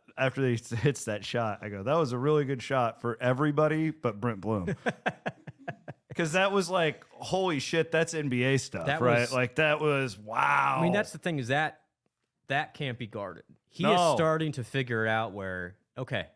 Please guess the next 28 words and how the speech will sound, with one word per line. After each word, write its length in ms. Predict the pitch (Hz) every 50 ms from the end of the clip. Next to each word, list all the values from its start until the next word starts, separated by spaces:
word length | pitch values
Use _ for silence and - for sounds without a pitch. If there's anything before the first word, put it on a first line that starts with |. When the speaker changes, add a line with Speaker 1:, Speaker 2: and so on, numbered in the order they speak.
| _ _
Speaker 2:
I'm 240 | - 131 202 208 151
good 180 | 110 120 131 147
enough 320 | 139 120 113 104 98 -
that 120 | - 104 101
even 200 | 113 123 127 123
against 300 | 117 110 113 104 - -
the 60 | -
best 300 | 92 98 104 104 101 -
of 60 | -
the 80 | 98 87
best, 300 | 80 95 90 82 - - -
I 100 | 107 110
can 100 | 104 90
still 220 | - - 113 104
get 180 | 95 101 92 -
my 100 | 82 82
stuff 340 | - - - 107 98 - -
off. 360 | 104 98 101 101 - - _ _ _ _ _ _ _ _ _ _ _ _ _
And 100 | 113 110
if 100 | 107 -
that's 240 | 123 123 135 135 -
the 80 | - 120
case, 540 | - - 107 107 104 101 - - - - _
the 60 | -
confidence 500 | - - - 110 117 117 - 123 117 110
starts 280 | - - 120 113 107 -
to 100 | - 117
rise. 380 | 110 107 104 101 104 98 90